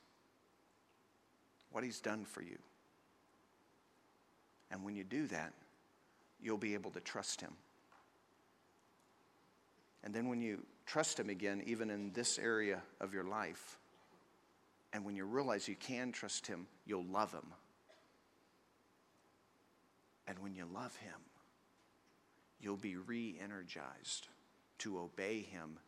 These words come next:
even in this difficult area of your life.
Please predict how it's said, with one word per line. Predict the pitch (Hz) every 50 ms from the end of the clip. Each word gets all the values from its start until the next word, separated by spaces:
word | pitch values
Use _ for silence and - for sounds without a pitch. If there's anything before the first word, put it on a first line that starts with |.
| - - - - - - - - - -
even | 127 123 131 120 127 120 117
in | 113 85 82 98 95 87
this | 107 104 98 - - - - 127
difficult | - 107 - - 110 - - 110 101 - - - - -
area | 90 95 87 87 87 82 85 85 73 - - - - - - -
of | - 87 -
your | 87 73 69 69
life. | 71 71 - - - -